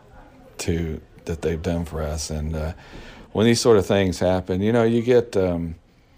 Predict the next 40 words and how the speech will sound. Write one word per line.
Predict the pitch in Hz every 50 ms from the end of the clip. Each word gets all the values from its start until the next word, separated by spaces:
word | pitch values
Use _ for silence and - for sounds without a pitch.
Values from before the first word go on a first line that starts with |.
| _ - - - - _ _ _ _ _ _ _ _ _ _ _ _ _ _ _ _ _ _ _ _ -
you | 101 101
know, | 90 87
we | 90 104 131
have | 131 110
a | 107
lot | 101 101 98
of | 92 85
community | - 90 90 87 87 82 85
support | 82 - 76 - - 82 76 69
in | 58 67
the | 85
Love | 80 78 78 78
Kitchen, | - - 71 69 - - 69
and, | 60 76 78 69 - -
and | 80 80 80 82 85 - -
I | 87 90
really, | 87 87 87 90 98 104 101 92 90 87
really | 87 85 82 90
appreciate | 87 - - 85 80 - - 76 78 80
all | 80 82 80 80
of | 80
that. | 78 73 82 82 71 62 - - - _ _ _ _ _ _ _ _ -
And | 175 190 190 - - - 90 87 80 - -
it's | 90 92 85 - - - - -
a | 92
brand | 87 90 95 95 101 104 104 104 104
new | 107 107 107 104 104 92 - - - _ _
twenty | - 110 104 104 107 104
twenty-one | 98 - 113 110 110 107 107 104 107 107 107
M | 101 101 104 104
V | 101 107 104 101
thirty-five | 95 110 107 107 107 104 104 101 98 95
hundred. | 104 104 110 113 113 110 113 110 - - - - - - - - - _ _ _ _ _ _ _ - - - - - -
It'll | 92 101 95 95 90 90 - -
haul | - - 104 104 104 104 101
anything | 98 104 107 104 101 - 104 107 107
and | 101 98
everything | 101 104 101 98 92 - 107 104 101 98
we | 95 95
need. | 92 95 98 101 104 107 110 110 -